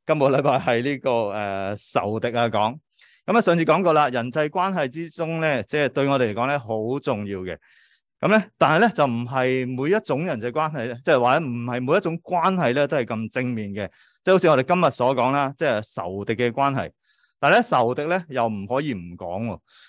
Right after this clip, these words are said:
因為呢，有人話呢，你呢，就可能呢，就會冇朋友，但係呢，唔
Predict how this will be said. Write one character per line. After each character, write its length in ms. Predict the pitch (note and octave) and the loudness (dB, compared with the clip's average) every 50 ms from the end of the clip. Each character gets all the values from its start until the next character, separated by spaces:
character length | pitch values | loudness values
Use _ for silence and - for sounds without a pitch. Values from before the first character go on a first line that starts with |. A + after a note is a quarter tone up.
| _ - - | _ -2 2
因 80 | A#3 | 4
為 80 | A#3 F#3+ | 6 6
呢， 60 | G3+ G#3+ | 6 6
有 80 | G3 D#3 | 6 6
人 140 | C3 A2 A2 | 4 4 2
話 160 | A#2 A#2 B2 | 2 2 4
呢， 220 | D3 D#3+ E3 D3+ | 4 4 2 2
你 180 | C3 C3 B2 C3+ | 2 0 0 0
呢， 180 | D#3+ E3+ E3+ D3+ | 0 -2 -2 -2
就 140 | - B2 G#2+ | -4 -6 -2
可 140 | A2+ C#3 | 0 0
能 160 | E3 D#3+ B2+ A#2 | 2 2 0 0
呢， 160 | C#3+ D3 D3 | -2 -4 -4
就 140 | C3 A2+ A2 | -4 -4 -4
會 100 | A2+ A#2 | -4 -4
冇 140 | A2+ A2+ A#2 | -2 -2 -2
朋 180 | A#2 G#2+ G2 G2+ | -2 -4 -6 -4
友， 260 | G#2 G#2 A2 G#2+ - _ _ _ _ _ _ | -4 -4 -4 -4 -6 _ _ _ _ _ _
但 120 | - A2 B2 | -2 0 2
係 120 | D3 D#3 C3+ | 4 4 2
呢， 60 | |
唔 20 | G2+ | 2